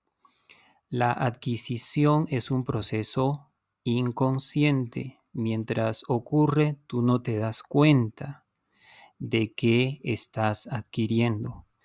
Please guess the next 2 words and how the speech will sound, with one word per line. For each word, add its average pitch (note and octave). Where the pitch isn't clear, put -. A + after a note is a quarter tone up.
Los B2+
niñitos A#2